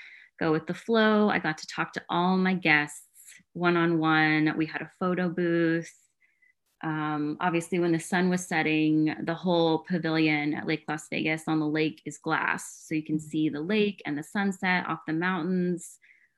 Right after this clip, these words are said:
Speaker 1: where we also had the string lights on the ceiling. So it just kinda created this ethereal, starry nature vibe. Um, and it was just really romantic,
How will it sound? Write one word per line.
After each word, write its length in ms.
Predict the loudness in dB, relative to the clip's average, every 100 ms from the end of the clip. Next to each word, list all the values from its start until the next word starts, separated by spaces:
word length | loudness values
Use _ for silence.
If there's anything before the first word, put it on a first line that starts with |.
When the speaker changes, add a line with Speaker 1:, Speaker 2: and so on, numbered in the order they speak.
| _ -16 -10
Speaker 1:
where 380 | -8 -2 0 2
we 120 | 4
also 280 | 2 2 -2
had 320 | 0 -2 -2
the 160 | -4 -6
string 320 | -2 2 2
lights 340 | 0 -4 -6
on 140 | -4 -4
the 60 |
ceiling. 500 | -2 -2 -2 -4 -6
So 180 | -6 -6
it 80 | -6
just 200 | -8 -6
kinda 180 | -4 -4
created 380 | -2 -2 -2 _ -16
this 540 | -8 -6 -6 -8 -18 -20 -20 -20 -20 -12
ethereal, 800 | -10 -2 2 2 2 -2 -4 -6
starry 880 | -8 -2 0 0 0 -2 -4 -6 -12 _ _ _ _ _ _ _ _ _ -6
nature 720 | 0 0 0 0 4 4 2
vibe. 520 | -2 -4 -4 -4 -6 -10 -16 -20 -20 -14
Um, 580 | -12 -12 -14 -10 -10 -8 -4
and 140 | 0
it 40 |
was 100 | 0
just 200 | -2 -4
really 140 | -2 0
romantic, 800 | 2 4 4 2 -2 -2 -4